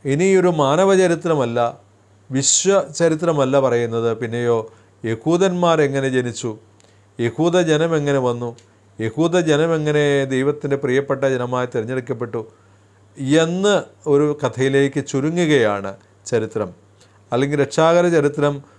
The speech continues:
ഒരു ചെറിയ, ആ, ഒരു നാരോ മൈൻഡഡ് ആയിട്ട് ഒരു ജനതയിലേക്ക് ഒതുങ്ങുന്നു. കാരണം ഒരു ജനസമൂഹം മുഴുവനും, മനുഷ്യവംശം മുഴുവനുമായി ദൈവത്തിൻ്റെ പദ്ധതികളെ പൂർത്തിയാക്കാൻ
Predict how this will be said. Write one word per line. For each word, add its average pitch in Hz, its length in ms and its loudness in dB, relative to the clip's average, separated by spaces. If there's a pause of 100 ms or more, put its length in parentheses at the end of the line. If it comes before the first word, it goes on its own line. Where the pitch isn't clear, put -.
(200)
ഒരു 127 120 -2
ചെറിയ, 135 380 2 (600)
ആ, 127 100 -2 (460)
ഒരു 127 220 0
നാരോ 139 340 2
മൈൻഡഡ് 156 420 2
ആയിട്ട് 139 380 4 (440)
ഒരു 139 160 2
ജനതയിലേക്ക് 151 680 2
ഒതുങ്ങുന്നു. 123 400 -2
കാരണം 139 280 2
ഒരു 147 160 2 (140)
ജനസമൂഹം 175 760 -2
മുഴുവനും, 156 460 0 (600)
മനുഷ്യവംശം 170 800 0
മുഴുവനുമായി 160 840 2 (440)
ദൈവത്തിൻ്റെ 151 520 0
പദ്ധതികളെ 139 540 2
പൂർത്തിയാക്കാൻ 127 680 -2